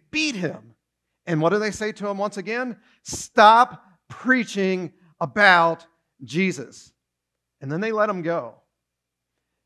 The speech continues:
Now, many of you probably think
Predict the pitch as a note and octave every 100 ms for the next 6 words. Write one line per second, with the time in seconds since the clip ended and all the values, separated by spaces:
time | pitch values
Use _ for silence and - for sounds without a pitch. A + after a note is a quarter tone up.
0 | _ - E3 C#3+ A#2 B2 _ _ _ _
1 | _ _ _ _ _ _ _ _ _ _
2 | _ _ _ _ D#3 G#3+ C4 B3+ F3 F3
3 | E3+ E3+ D#3+ F3+ D#3